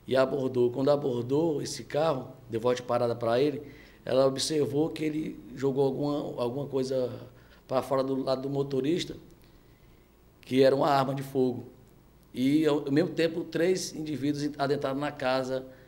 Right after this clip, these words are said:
é, do Bate-Asa, né, que é conhecido como Bate-Asa. Nisso, ela pediu reforço e adentraram na casa, onde foi encontrada drogas, né, crack e maconha, já feito a, as trouxazinhas pra ser vendida.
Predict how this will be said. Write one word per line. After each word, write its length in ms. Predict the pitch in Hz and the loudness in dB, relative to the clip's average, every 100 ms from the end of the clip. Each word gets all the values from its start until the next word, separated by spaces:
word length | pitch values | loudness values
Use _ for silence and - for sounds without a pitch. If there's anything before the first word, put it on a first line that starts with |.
| - - - - - - | -20 -20 -20 -20 -20 -20
é, 400 | - 113 113 113 113 | -2 2 4 4 2
do 120 | 123 | 0
Bate-Asa, 720 | 123 135 156 131 120 110 110 | 2 2 2 2 2 0 -6
né, 160 | 117 120 | -8 -10
que 60 | |
é 40 | 120 | -10
conhecido 300 | 117 120 123 | -10 -8 -6
como 100 | 117 | 0
Bate-Asa. 640 | 123 120 123 113 107 - - - - - - - | 0 2 0 2 0 -6 -18 -20 -20 -20 -20 -2
Nisso, 280 | 147 165 | 0 4
ela 120 | 170 165 | 6 6
pediu 300 | 156 147 156 | 2 0 2
reforço 720 | 165 - 143 160 196 147 - | 2 0 0 0 0 -2 2
e 80 | 151 | 4
adentraram 380 | 151 151 147 | 4 2 0
na 100 | 151 | 0
casa, 540 | 147 135 143 156 151 147 - - - - | -2 0 2 2 -2 -6 -12 -20 -16 -4
onde 200 | 143 147 | -4 0
foi 140 | 147 | 0
encontrada 960 | 147 139 131 131 131 127 123 120 117 - - | 0 0 0 2 2 2 2 0 -2 -8 0
drogas, 480 | 123 143 156 147 | 4 4 4 -2
né, 220 | 120 123 - - - - - - - - - - - | -6 -8 -10 -18 -20 -20 -20 -20 -20 -20 -20 -20 -20
crack 460 | - 127 131 135 131 | -4 0 2 0 0
e 20 | |
maconha, 600 | 127 123 127 131 143 135 | 0 0 0 -2 -2 -4
já 180 | 127 123 | -2 0
feito 260 | 120 131 131 | 0 -2 -2
a, 340 | 127 131 127 | -4 -6 -12
as 100 | 123 - | -12 -2
trouxazinhas 580 | 131 135 131 117 123 | 0 2 0 -2 -4
pra 100 | 123 | -4
ser 160 | 117 123 | -4 -4
vendida. 560 | 120 120 120 143 120 | -2 -2 -2 -4 -4